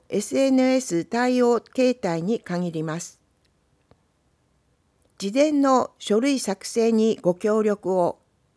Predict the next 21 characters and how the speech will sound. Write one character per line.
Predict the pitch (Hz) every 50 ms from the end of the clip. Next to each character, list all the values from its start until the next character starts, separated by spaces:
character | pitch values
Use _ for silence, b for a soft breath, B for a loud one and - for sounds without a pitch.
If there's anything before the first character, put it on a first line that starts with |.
| _ _ _ _ _ _ _ _ _ _ _ _ _ _ _ _ _ _ _ _ _ _
確 | - 208 202 - -
定 | - 285 294 302
申 | - - 294 311
告 | 277 247 214 185 - 190
及 | 190 202 220 226
び | 190 160 160 170 - -
住 | - 247 269 302
民 | 294 302 302 294
税 | 247 202 202 202 190
の | 180 170 170
申 | - - 190 208 202
告 | - 190 190 - 180
は、 | 170 180 175 170 - - _ _ _ _ _ _ _ _ _ -
原 | - 226 254 285 240
則、 | - 208 180 - - 143 147 131 - _ _ _ _ _ _ _ _
自 | - 196 202 -
己 | - 277 277 269
申 | - - 277 277 262
告 | - 202 190 - 170
で | 147 151 147
す。 | 160 - - - -